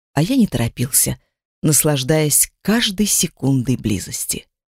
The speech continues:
Лишь когда девушка стала выгибаться навстречу моим рукам и молить о большем, я дрожащими руками раскрыл презерватив и, наконец-то,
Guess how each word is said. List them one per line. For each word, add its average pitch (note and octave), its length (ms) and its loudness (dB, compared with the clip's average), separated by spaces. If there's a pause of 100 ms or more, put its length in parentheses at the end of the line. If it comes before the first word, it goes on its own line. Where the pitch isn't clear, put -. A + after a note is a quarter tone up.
(1040)
Лишь G3+ 260 6
когда A3 340 2
девушка G#3+ 460 2
стала E3+ 380 2
выгибаться C#3+ 760 0
навстречу C#3+ 640 0
моим C#3 300 2
рукам E3 500 0 (560)
и F3 80 4
молить F#3 540 4
о C3+ 100 0
большем, C3+ 640 0 (840)
я F3 260 2
дрожащими G#3 880 4
руками G#3+ 580 2
раскрыл G3 640 0
презерватив C3 1000 -2 (480)
и, D3+ 80 2
наконец-то, C#3+ 880 0